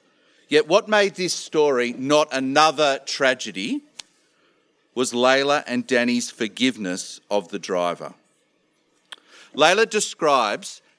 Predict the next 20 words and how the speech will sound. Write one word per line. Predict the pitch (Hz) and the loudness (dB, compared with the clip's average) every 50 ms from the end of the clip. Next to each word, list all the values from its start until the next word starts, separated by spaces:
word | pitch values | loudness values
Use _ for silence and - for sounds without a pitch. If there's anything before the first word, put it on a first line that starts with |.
| _ | _
how | _ - 156 147 | _ 2 2 2
she | 151 - - 160 139 | 2 2 -4 -8 -8
decided | 120 139 - - - 170 160 175 185 196 196 - | -8 -8 -8 -6 -2 0 0 0 0 0 -2 -4
to | - 208 185 | -2 -4 -4
forgive | 131 139 151 135 - - 151 165 180 196 170 165 | -2 -2 -6 -6 -6 -6 -4 -4 -4 -4 -6 -4
the | 180 180 | -6 -4
driver | - - 143 135 127 120 117 107 104 101 101 113 - - _ _ _ - | -2 0 2 2 2 2 2 0 -2 -4 -4 -4 -6 -12 _ _ _ -4
even | 165 165 185 196 196 170 196 202 196 | -2 -2 -2 -2 -2 -2 -2 -2 -2
before | 180 - 185 170 - - - - - 170 160 139 110 92 87 98 139 214 254 - _ _ _ _ _ _ _ _ _ | -4 -4 -4 -4 -4 -6 -14 -4 -2 0 2 2 0 0 0 0 0 -2 -2 -6 _ _ _ _ _ _ _ _ _
she | - - - 139 127 | -10 -8 -4 -4 -2
knew | 120 113 117 123 127 123 | -2 0 0 0 0 -2
his | 117 - 123 120 110 - - | -4 -6 -8 -8 -8 -8 -6
name. | 104 98 90 82 78 73 - _ _ _ _ _ _ _ _ _ _ _ _ _ _ _ _ _ _ _ _ _ _ _ - _ - | -6 -4 -4 -6 -10 -14 -20 _ _ _ _ _ _ _ _ _ _ _ _ _ _ _ _ _ _ _ _ _ _ _ -12 _ -2
As | 143 160 | 0 0
she | - - 190 | 0 -2 -4
went | 170 147 170 180 202 196 | -2 0 0 0 0 -2
to | - 196 180 | -4 -2 2
that | 175 170 151 - | 2 2 0 0
crash | - - - 170 151 151 - - - - | -6 -4 0 0 0 0 -2 -6 -6 -4
scene, | 131 107 95 90 92 101 123 190 247 | -2 -2 -2 -2 -4 -6 -8 -10 -10